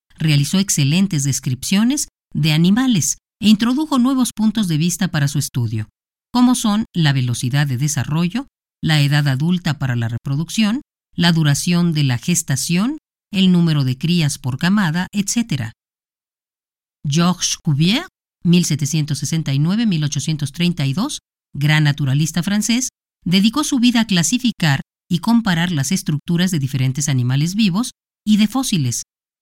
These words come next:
por lo que se le ha llamado el fundador de la anatomía comparada y de la paleontología. Mientras eso ocurría en Europa,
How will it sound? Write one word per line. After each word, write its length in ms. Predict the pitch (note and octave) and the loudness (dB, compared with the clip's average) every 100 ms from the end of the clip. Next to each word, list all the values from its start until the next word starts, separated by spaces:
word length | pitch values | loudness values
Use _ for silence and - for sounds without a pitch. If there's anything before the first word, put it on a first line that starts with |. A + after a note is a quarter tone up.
| - | -2
por 180 | E3+ | 2
lo 140 | D#3+ C#3+ | 2 2
que 120 | D3 | 2
se 140 | C#3+ | 2
le 160 | C#3 C#3+ | 2 2
ha 60 | F3+ | 2
llamado 460 | D3+ D3 G3 C#4 - _ - | 2 2 2 0 -6 _ -4
el 140 | G3 | -2
fundador 580 | F#3+ F#3+ F3 E3 G#3 B3+ | 2 2 2 2 0 0
de 100 | A3 | 2
la 100 | F#3+ | 2
anatomía 540 | D3 C3 C3+ C#3 F3+ E3 | 2 0 0 0 2 0
comparada 640 | D#3+ F3 G3+ G3+ D#3+ D3 - _ - | 0 0 0 0 0 -2 -6 _ -2
y 120 | F3+ | 2
de 140 | F3+ F3+ | 2 2
la 140 | F3 - | 0 2
paleontología. 960 | F3 F3 E3 D#3+ D#3+ D3+ D3 A#2 G#2 - _ _ _ _ _ _ _ - | 2 2 2 0 0 -2 -2 -6 -8 -18 _ _ _ _ _ _ _ 0
Mientras 460 | G#3 G#3+ G#3+ A3+ | 4 4 4 2
eso 160 | E4+ E4 | 0 -4
ocurría 400 | C#4+ F#3 E3+ F#3+ | -2 0 2 2
en 100 | E3+ | 2
Europa, 460 | C3+ C3 C#3+ - | 2 2 0 -2